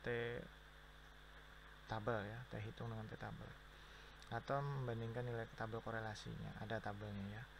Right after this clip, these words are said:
Cuman di sini menggunakan p value atau signifikan. Ini yang sudah dihasilkan oleh S P S S. Cara perhitungan p value sebenarnya sudah ada di Branson ya.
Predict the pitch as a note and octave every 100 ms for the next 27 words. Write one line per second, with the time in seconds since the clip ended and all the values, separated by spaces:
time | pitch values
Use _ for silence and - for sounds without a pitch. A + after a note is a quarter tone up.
0 | - - - D3 E3+ D3 D3+ E3+ D3+ C#3
1 | C3 A#2+ C#3+ E3+ F#3+ - - - - -
2 | - C3+ B2 C3 B2 A#2 G#2 - - -
3 | - - A#2 B2 - A#2+ A#2 A2 A#2 G#2+
4 | G2 A#2+ - - - - - - - -
5 | - - - - - - C3+ D#3+ C#3+ C3+
6 | B2+ B2+ A#2+ A#2 B2+ C3+ B2+ A#2 - A2+
7 | G#2 A#2 A#2 - - - - - - -
8 | - C#3+ D3 D#3 D#3 D#3 D3+ D3+ D#3 D3+
9 | D3 F3+ F3+ C#3+ C#3+ E3 C3 B2+ B2+ B2
10 | A2+ A#2 A2+ C3 A2+